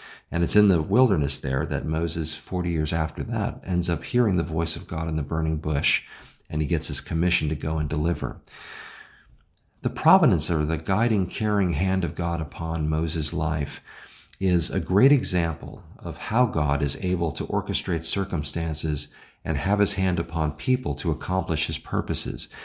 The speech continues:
God's guiding hand is a principle that we see throughout all of Scripture, and thankfully also something that we can point to in our own lives.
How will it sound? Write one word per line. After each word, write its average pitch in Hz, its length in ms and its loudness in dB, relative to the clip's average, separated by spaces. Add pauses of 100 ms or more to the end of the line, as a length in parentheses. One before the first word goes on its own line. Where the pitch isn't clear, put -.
(200)
God's 180 280 2
guiding 147 340 4
hand 101 360 2
is 76 120 0
a 85 40 0
principle 101 460 -2
that - 120 -4
we 90 80 0
see 104 200 0
throughout 87 340 0
all 87 160 2
of 80 80 0
Scripture, 95 640 2 (300)
and 131 160 2
thankfully 160 420 2
also 131 320 2
something 85 380 0
that 80 100 -2
we 90 80 -2
can 82 160 -4
point 82 300 -4
to 87 120 -6
in 82 60 -2
our 80 140 0
own 87 180 2
lives. - 500 -2